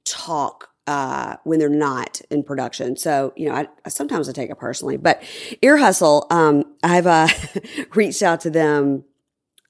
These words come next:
quite a bit. Just it, like, I'm just like, Anybody, anybody, anybody, the guard at the prison that opens the door, anybody wanna talk to me?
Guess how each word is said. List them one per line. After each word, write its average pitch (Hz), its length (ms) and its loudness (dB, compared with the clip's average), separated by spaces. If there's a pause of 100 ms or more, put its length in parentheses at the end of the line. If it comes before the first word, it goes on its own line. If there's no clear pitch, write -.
(100)
quite 175 320 -2
a 156 60 -2
bit. 135 440 -4 (680)
Just 170 220 -4
it, - 240 -2
like, 147 180 -2
I'm 147 100 0
just 139 140 -4
like, 139 160 -4
Anybody, 180 480 -2 (320)
anybody, 151 440 -4
anybody, 143 340 -6
the 143 100 -6
guard 135 260 -4
at 139 80 -6
the - 60 -20
prison 143 280 -6
that 139 80 -4
opens 139 220 -6
the 139 80 -8
door, 147 320 -4
anybody 147 420 -4
wanna 160 180 -8
talk 156 200 -14
to - 80 -14
me? 190 200 -10